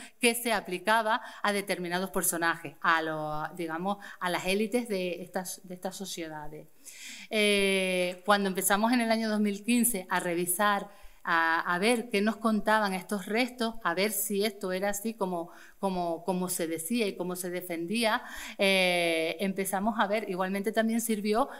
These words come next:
para defender la llegada de dos poblaciones distintas y, y con un componente, mm, racista muy fuerte, como, mm, eh, digamos, como se hacía durante buena parte de todo el siglo veinte,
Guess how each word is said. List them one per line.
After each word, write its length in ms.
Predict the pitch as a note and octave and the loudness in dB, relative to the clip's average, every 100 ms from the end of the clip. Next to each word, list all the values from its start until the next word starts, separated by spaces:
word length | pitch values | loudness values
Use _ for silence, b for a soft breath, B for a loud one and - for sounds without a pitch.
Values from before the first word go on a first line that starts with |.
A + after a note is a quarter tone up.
| - | 0
para 220 | G#3+ G3 | 2 4
defender 460 | F#3+ F#3+ F#3 F#3 G#3 | 2 0 0 0 2
la 100 | A3 | 2
llegada 380 | F#3+ F#3 G3 G3 | 2 0 0 0
de 100 | F3+ | -2
dos 140 | F3+ | -4
poblaciones 520 | G3 G3 G3 G#3+ A3+ | -4 -4 -4 -4 -2
distintas 600 | A#3 A#3 C4 C#4 C4 C#4 B B B B - | -2 -2 4 4 4 0 B B B B -6
y, 460 | A3 G#3 F#3+ F#3 F#3+ | 0 2 4 0 -2
y 80 | G3+ | -2
con 180 | F#3+ F#3+ | 0 0
un 120 | G3 | 0
componente, 1200 | G3 G3 G#3 G#3+ A3 A3 G#3+ G#3+ G3+ G3 - - | -2 2 2 2 4 4 4 4 4 2 -2 -6
mm, 400 | G3+ E3+ E3 F3 | -4 -4 -4 -4
racista 640 | F#3 E3+ - B3+ B3 F#3+ | -2 0 4 2 4 0
muy 200 | F#3 G#3 | 0 0
fuerte, 600 | G3+ A3+ C4+ B3 A#3+ D#4+ B B - | 0 2 2 2 -2 -2 B B -4
como, 640 | F3+ E3+ E3 D#3+ D#3 D#3 | -2 0 0 0 -2 -4
mm, 520 | D#3 D#3 D3+ C#3+ D3 D3 B B B - | -6 -8 -10 -10 -14 -12 B B B -8
eh, 160 | F#3 E3+ | -4 -2
digamos, 360 | D#3+ E3+ F3+ | 0 0 -2
como 160 | E3+ E3+ | -4 -2
se 100 | E3 | -2
hacía 320 | - G3 E3 | 0 0 0
durante 300 | D#3+ D3+ D3+ | -2 -4 -4
buena 240 | D#3 D#3+ | -4 -2
parte 240 | D#3+ E3+ D3+ | -2 -2 -4
de 100 | D3 | -6
todo 160 | D#3 | -8
el 80 | D#3 | -6
siglo 280 | D#3 F3 F#3 | -6 -2 2
veinte, 480 | G#3+ A#3 A3 A#3+ | 2 2 0 0